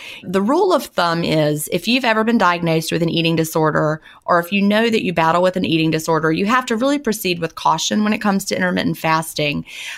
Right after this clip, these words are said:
Intermittent fasting doesn't cause eating disorders, of course. If you already have an eating disorder, though, the whole restriction mindset of constant restriction, you know, could spiral you down and into the disorder more. But for people who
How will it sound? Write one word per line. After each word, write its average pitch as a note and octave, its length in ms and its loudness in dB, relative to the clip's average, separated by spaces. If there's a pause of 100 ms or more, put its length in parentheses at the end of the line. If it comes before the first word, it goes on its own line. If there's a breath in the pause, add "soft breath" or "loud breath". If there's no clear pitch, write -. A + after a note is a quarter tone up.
(120)
Intermittent C#4+ 380 2
fasting F3+ 320 0
doesn't E3 380 -2
cause F#3 380 0
eating A3+ 200 2
disorders, A3 840 0
of G3+ 140 -2
course. G#3 420 2
If - 180 -4
you F#3 140 0
already F3+ 440 2
have A#3 360 0
an G#3+ 80 2
eating F3 220 0
disorder, D#3 440 0
though, D3 460 -2
the - 100 -10
whole G3 280 0
restriction D#3+ 960 -2
mindset D#3 720 0
of D3 320 -6
constant E3 360 -4
restriction, D#3 600 -2
you D#3 100 -4
know, D3+ 120 -2
could E3 240 -2
spiral E3 420 2
you D#3+ 100 0
down D#3 380 2
and D#3 220 -2
into D#3+ 200 -4
the D#3 120 -2
disorder D3+ 400 -4
more. E3+ 240 4 (840 loud breath)
But E3 240 0
for G3+ 100 2
people C#4 280 2
who G#3+ 380 2